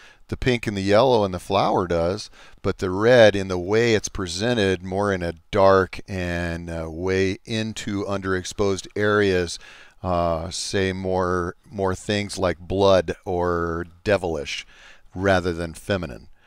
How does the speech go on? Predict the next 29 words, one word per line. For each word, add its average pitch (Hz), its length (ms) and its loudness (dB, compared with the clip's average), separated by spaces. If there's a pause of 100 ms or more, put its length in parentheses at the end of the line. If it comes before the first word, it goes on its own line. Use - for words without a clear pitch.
(280)
Uh, 85 220 -2
and 90 100 -6
that's 90 200 -2
just - 240 -6
me. 101 300 -6 (720)
Uh, 87 440 2
I, 92 460 0 (320)
I 104 100 0
really 120 760 2
like 101 520 4
the 104 120 2
technique. 104 760 -4 (200)
In 95 140 -8
fact, 101 320 4
I 92 120 4
would 90 200 -2
love 98 260 4
to 90 80 -6
see 98 320 -2
a 90 120 0
series 110 640 -2
on 110 220 2
this. 113 400 0 (480)
Uh, 90 480 2
I 95 180 0
would 92 140 0
like 92 160 2
to 95 100 -8
see 98 400 -4